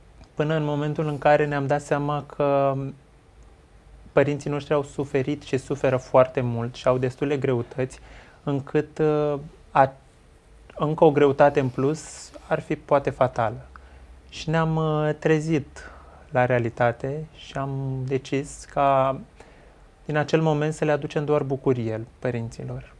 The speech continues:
Părinții mei n-au știut, uh, niciodată când mie mi-a fost cu adevărat greu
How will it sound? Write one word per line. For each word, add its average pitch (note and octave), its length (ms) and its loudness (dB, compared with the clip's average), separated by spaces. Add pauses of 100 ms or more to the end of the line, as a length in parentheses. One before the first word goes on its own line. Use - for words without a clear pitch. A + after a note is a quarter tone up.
Părinții C3+ 360 -2
mei C#3 100 0
n-au C#3 180 -2
știut, C3+ 500 -4
uh, C#3 280 0
niciodată B2+ 600 0
când B2 180 -6
mie B2 120 -2
mi-a A#2+ 140 -4
fost B2+ 220 -8
cu - 100 -4
adevărat B2 440 0
greu A#2+ 280 -8